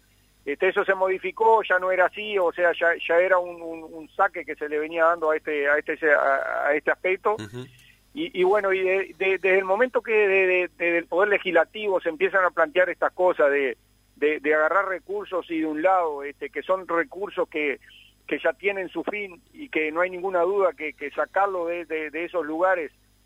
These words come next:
Speaker 1: este, llevan un resentimiento de esas actividades, nos empiezan a preocupar y más cuando son aportes, este, particulares, este, son aportes que, que, que bueno, que como le, le decía, es decir, se descuentan al momento que el productor hace una venta y, y tienen un destino pre-,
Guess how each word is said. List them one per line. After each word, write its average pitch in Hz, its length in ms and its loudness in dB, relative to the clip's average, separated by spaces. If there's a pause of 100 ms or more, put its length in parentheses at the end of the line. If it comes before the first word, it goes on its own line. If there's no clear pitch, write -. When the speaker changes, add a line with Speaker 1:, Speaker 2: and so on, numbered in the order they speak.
(140)
Speaker 1:
este, 143 300 -8
llevan 180 280 2
un 175 100 -8
resentimiento 170 840 -4
de 165 100 2
esas 156 200 -4
actividades, 170 640 0 (420)
nos 151 180 -8
empiezan 196 380 0
a 202 60 2
preocupar 208 440 -2
y 220 60 -8
más 220 160 0
cuando 240 200 -4
son 214 160 2
aportes, 196 540 -2
este, 165 240 -2
particulares, 151 800 -2 (180)
este, 127 280 -6
son 156 180 0
aportes 175 340 -2
que, 151 180 0
que, 143 380 0 (400)
que 139 80 -4
bueno, 160 240 0
que 156 220 -2
como 147 240 -6
le, 143 160 0
le 139 300 0
decía, 170 360 0
es 135 100 -6
decir, 147 160 -14
se 147 100 -8
descuentan 180 500 -2
al 170 100 -6
momento 175 340 -4
que 165 100 0
el 160 40 -4
productor 160 480 -2
hace 165 320 -2
una 165 160 0
venta 214 480 -2
y, 165 260 -12
y 143 100 -8
tienen 170 280 -4
un 160 140 -6
destino 165 420 -4
pre-, 156 420 -2